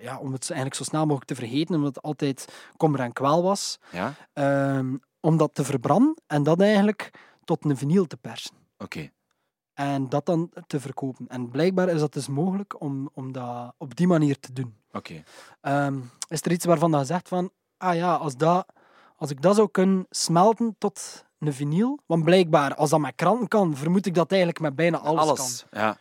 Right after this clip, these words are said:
Speaker 1: Of zoiets in je huis dat je zegt van, ah kijk, dat zou ik graag nog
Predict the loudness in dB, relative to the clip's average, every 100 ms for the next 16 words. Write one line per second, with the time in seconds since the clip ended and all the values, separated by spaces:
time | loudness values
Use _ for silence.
0 | _ -6 0 0 2 2 2 4 2 2
1 | 2 0 -4 -2 -4 -4 -8 -20 -20 -14
2 | 0 0 4 2 2 0 4 6 4 -2
3 | _ -2 0 0 0 0 4 4 2